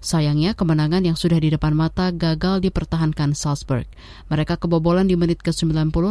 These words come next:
lewat gol Kingsley Coman. Skor berakhir imbang satu sama. Di partai lain, Liverpool sukses menundukkan Inter Milan dua nol di kandang lawan. Dua gol kemenangan The Reds disumbang Roberto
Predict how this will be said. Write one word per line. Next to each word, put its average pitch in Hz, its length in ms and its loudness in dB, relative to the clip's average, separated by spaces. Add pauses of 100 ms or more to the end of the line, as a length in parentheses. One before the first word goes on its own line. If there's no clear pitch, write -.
lewat 165 320 -2
gol 170 240 0
Kingsley 185 560 -2
Coman. 190 480 0 (240)
Skor 185 320 0
berakhir 175 320 0
imbang 180 320 4
satu 170 320 -2
sama. 160 400 2 (240)
Di - 80 0
partai 147 320 -2
lain, 175 320 4
Liverpool 165 400 2
sukses 240 400 -2
menundukkan 190 560 2
Inter 170 240 4
Milan 175 320 4
dua 156 160 4
nol 180 320 6
di 196 160 2
kandang 151 400 2
lawan. 143 400 2 (400)
Dua 190 240 6
gol 208 160 4
kemenangan 202 480 4
The 180 80 2
Reds 196 400 -2
disumbang 175 400 2
Roberto 165 400 0